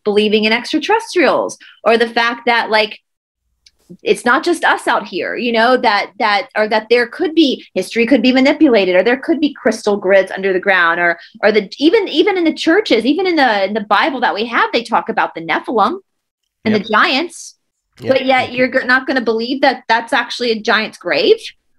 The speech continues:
Speaker 2: 'Cause it's all, it's all very convenient with the Bible. They just say, yeah, it's, it's, it, one minute it's, uh, literal, the next minute it's, um, it's, uh,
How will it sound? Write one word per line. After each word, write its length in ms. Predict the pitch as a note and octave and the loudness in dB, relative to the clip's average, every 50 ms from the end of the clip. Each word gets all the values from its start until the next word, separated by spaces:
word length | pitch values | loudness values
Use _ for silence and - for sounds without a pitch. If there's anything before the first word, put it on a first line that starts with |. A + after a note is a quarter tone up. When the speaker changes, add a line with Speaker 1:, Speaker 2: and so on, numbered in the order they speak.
| _ _ _ _ _ _ _ _ _ _ _ _ _ _ _ | _ _ _ _ _ _ _ _ _ _ _ _ _ _ _
Speaker 2:
'Cause 180 | - B2 A#2+ | -10 -10 -8
it's 140 | B2+ A#2+ C3 | -8 -6 -4
all, 180 | C#3+ C#3 C3 B2 | -4 -2 -2 -4
it's 120 | C3 E3 | -2 -2
all 100 | E3 D#3 | 0 2
very 180 | D#3+ C#3+ B2+ - | 2 2 0 0
convenient 460 | - B2 A#2 B2+ C#3 C3 A#2+ A2 F#2+ | -4 -6 -2 -2 -2 -2 -2 -4 -6
with 100 | F#2+ F#2 | -8 -10
the 80 | F#2 | -6
Bible. 320 | D#2 G#2 G2 G2 F#2+ G#2 G#2+ | -4 -2 -2 -2 -2 -4 -6
They 140 | G#2 G#2+ G#2 | -6 -6 -6
just 200 | G2+ G#2 - - | -8 -10 -8 -6
say, 120 | A#2 G#2 | -6 -4
yeah, 180 | G#2 G#2+ G#2 G#2 | -4 -2 -4 -4
it's, 180 | F2+ E2+ - F#2+ | -6 -8 -12 -12
it's, 240 | F#2 G2 E2+ F#2 - - | -12 -12 -14 -16 -14 -12
it, 240 | G#2+ G#2 G2 - | -12 -12 -12 -10
one 200 | A2+ B2+ C3 B2 | -4 -4 -2 -2
minute 240 | A#2 A2 A2 F#2+ D#2 | -2 -2 -4 -4 -6
it's, 260 | G2 G2+ - - - | -8 -10 -10 -10 -6
uh, 120 | A2+ G#2 G2 | -6 -6 -4
literal, 420 | F#2+ A2 G#2+ - - - F#2+ F2+ | -4 -6 -8 -8 -10 -12 -10 -10
the 80 | F2+ G2 | -8 -8
next 260 | G2+ G#2 F2+ E2 - | -8 -8 -10 -10 -12
minute 220 | G#2 G2 G2 C#2+ | -10 -10 -10 -10
it's, 300 | F2+ F#2 - - - - | -12 -12 -12 -14 -12 -10
um, 360 | G#2+ G2+ G2+ G2 F#2+ F#2 F2+ _ _ _ _ _ _ _ _ _ _ _ _ _ - E2+ _ _ _ | -8 -8 -6 -8 -8 -10 -12 _ _ _ _ _ _ _ _ _ _ _ _ _ -20 -20 _ _ _
it's, 360 | - F#2 - - - - - | -18 -16 -16 -14 -14 -12 -10
uh, 260 | G#2+ G2+ G2 G2 F#2 | -8 -8 -6 -8 -10